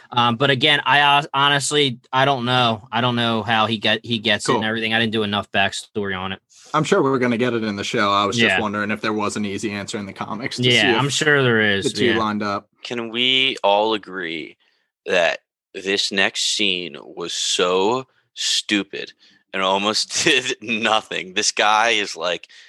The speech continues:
Speaker 3: "Don't worry, Carly. Like, I can give you time. I can hold them off. One world, one people." And he goes off to stop these, these four Escalades. After pushing the telephone pole over, he does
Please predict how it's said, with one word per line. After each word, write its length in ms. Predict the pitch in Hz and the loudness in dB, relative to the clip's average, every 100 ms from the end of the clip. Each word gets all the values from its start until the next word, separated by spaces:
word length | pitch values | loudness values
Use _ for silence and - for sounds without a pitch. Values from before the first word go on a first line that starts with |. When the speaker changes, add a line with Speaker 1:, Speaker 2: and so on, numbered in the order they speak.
| _ _ | _ _
Speaker 3:
"Don't 220 | 151 127 | 0 2
worry, 280 | 120 104 95 | 2 2 2
Carly. 640 | - 101 92 90 90 87 87 - - - | 0 2 2 2 0 -2 -6 -16 -16 -4
Like, 200 | 87 - | -4 0
I 120 | 113 | 0
can 140 | 110 107 | 0 -2
give 200 | 95 85 | -4 -2
you 120 | 87 | -4
time. 540 | 87 - 87 85 85 85 | -6 -4 -2 -2 -2 -2
I 80 | |
can 140 | 113 98 | -2 0
hold 240 | 92 92 | 0 0
them 160 | 90 87 | 0 0
off. 360 | 87 85 - - - - _ | 0 0 -4 -12 -20 -20 _
One 260 | 110 127 101 | 0 0 2
world, 460 | 104 92 82 85 - _ | 2 4 2 -2 -10 _
one 260 | 110 92 | 0 0
people." 480 | 87 95 85 - - _ _ - | 0 -8 -8 -10 -14 _ _ -8
And 120 | 104 | -2
he 60 | 113 | 2
goes 340 | 131 139 143 | 4 4 4
off 300 | 123 95 92 | 4 4 2
to 80 | - | -2
stop 540 | 98 - 107 90 98 - | -4 0 2 2 0 -4
these, 440 | 90 90 87 - | -12 -10 -8 -10
these 160 | 95 90 | -8 -8
four 280 | - 104 95 | -2 0 0
Escalades. 680 | 92 - 110 110 117 - - _ _ _ _ _ _ _ - | 0 -4 -2 0 0 -2 -10 _ _ _ _ _ _ _ -2
After 300 | 143 - 330 | 0 0 -4
pushing 360 | - 165 170 | 0 0 0
the 80 | 170 | -2
telephone 460 | 156 120 131 160 156 | 2 2 2 0 -2
pole 260 | 160 160 | 0 0
over, 360 | 165 170 175 202 _ _ _ _ | 2 0 -2 -6 _ _ _ _
he 220 | - 185 | -8 -6
does 440 | 190 214 226 226 | -2 2 2 2